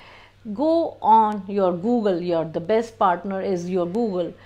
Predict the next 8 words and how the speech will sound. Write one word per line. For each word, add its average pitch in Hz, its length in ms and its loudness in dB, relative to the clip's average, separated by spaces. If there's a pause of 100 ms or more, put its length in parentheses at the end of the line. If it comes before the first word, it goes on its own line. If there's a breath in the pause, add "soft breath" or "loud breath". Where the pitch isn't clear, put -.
(180 loud breath)
Find 285 400 -2
out 277 180 0
new 247 180 0
opportunities, 190 920 -8
new 247 220 -2
possibilities, 185 920 -6
new 233 240 -2
jobs. 190 560 0